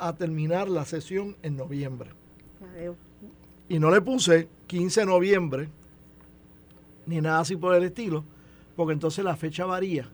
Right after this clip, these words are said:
Speaker 1: y puedes terminar teniendo una última noche de sesión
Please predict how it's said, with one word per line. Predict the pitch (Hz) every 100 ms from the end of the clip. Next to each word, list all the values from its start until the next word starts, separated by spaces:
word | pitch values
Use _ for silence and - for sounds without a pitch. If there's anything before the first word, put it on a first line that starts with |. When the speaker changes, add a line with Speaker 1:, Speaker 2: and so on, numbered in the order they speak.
| - - - - - - - - - - -
Speaker 1:
y | 170
puedes | 160 160 170
terminar | 170 175 170 170 175
teniendo | 160 156 170 165 139 135 - -
una | 151 156 160
última | 165 156 170 160
noche | 160 156 170
de | 165
sesión | 160 160 170 170 160